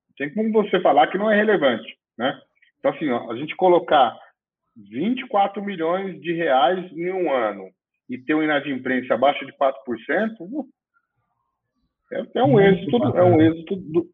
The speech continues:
Speaker 1: do negócio, né? Eu costumo faz-, eu costumo falar, Guilherme, que, assim, é muito comum, é, quando a gente fala principalmente de pobre, as pessoas falam, "Ah, não pode dar, você tem que ensinar, você não pode,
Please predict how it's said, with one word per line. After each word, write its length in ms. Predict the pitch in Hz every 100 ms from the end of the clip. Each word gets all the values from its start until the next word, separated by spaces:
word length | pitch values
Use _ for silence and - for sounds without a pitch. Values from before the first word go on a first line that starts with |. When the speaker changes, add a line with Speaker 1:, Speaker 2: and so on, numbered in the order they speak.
| -
Speaker 1:
do 120 | 156
negócio, 560 | 196 160 139 117 - 117
né? 180 | 127 - _ - _
Eu 120 | - -
costumo 360 | - 254 262
faz-, 300 | 233 139 120
eu 160 | 156 151
costumo 380 | - - 190 196
falar, 320 | 139 139 151
Guilherme, 360 | 127 117 98 104
que, 100 | 131
assim, 240 | - 127
é 40 |
muito 220 | 123 175 -
comum, 500 | 139 139 151 165 143 _ - _ _
é, 380 | 123 120 113 110 110
quando 180 | 135 123
a 40 |
gente 160 | 120 -
fala 200 | 139 131
principalmente 440 | 131 139 151 156
de 80 | 156
pobre, 420 | - 143 143 113
as 80 | -
pessoas 300 | 117 139 127
falam, 180 | - 330
"Ah, 120 | 359
não 100 | 330
pode 340 | - 247 214 170
dar, 340 | 131 165 160 - - _ _
você 240 | 127 160 156
tem 180 | 175
que 340 | 185 190 175 -
ensinar, 400 | 151 - 160 156
você 180 | 147 160
não 140 | 180 185
pode, 340 | 214 202